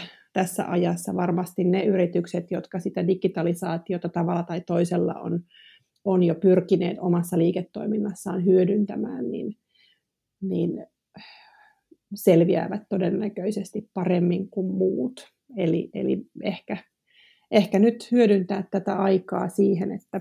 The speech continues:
että selvittää, että mitä mahdollisuuksia se digitalisaatio voisi omalle liiketoiminnalle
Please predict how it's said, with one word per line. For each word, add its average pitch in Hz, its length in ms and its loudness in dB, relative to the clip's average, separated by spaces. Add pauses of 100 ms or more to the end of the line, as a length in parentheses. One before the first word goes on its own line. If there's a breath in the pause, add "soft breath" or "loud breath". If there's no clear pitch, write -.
(160)
että - 180 -6
selvittää, 190 560 0
että 247 140 -4
mitä 247 160 0
mahdollisuuksia 190 760 -2
se 180 180 0
digitalisaatio 196 880 -2
voisi 190 260 -2
omalle 190 360 2
liiketoiminnalle - 960 -4